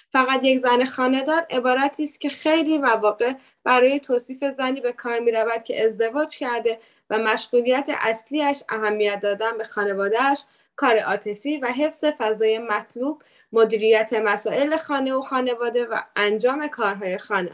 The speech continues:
است. امروز عبارت فقط یک زن خانه‌دار در بسیاری از مواقع و برای بسیاری از زنها عبارتی توهین‌آمیز قلمداد می‌شود. وظایف روزانه، آشپزی، تربیت بچه‌ها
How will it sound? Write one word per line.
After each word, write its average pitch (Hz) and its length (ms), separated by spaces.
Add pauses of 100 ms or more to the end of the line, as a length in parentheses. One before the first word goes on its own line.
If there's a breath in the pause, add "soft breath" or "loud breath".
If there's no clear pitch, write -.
است. - 180 (1300 loud breath)
امروز 349 340
عبارت 311 500
فقط 226 420
یک 214 140
زن 214 260
خانه‌دار 226 540 (340 loud breath)
در 269 240
بسیاری 349 500
از 285 200
مواقع 220 380
و 262 120
برای 247 360
بسیاری 269 580
از 208 160
زنها 220 420 (280 soft breath)
عبارتی 247 520
توهین‌آمیز 247 720
قلمداد 180 560
می‌شود. 190 440 (440 soft breath)
وظایف 247 500
روزانه، 240 800 (220 soft breath)
آشپزی، 220 640
تربیت 220 600
بچه‌ها 226 760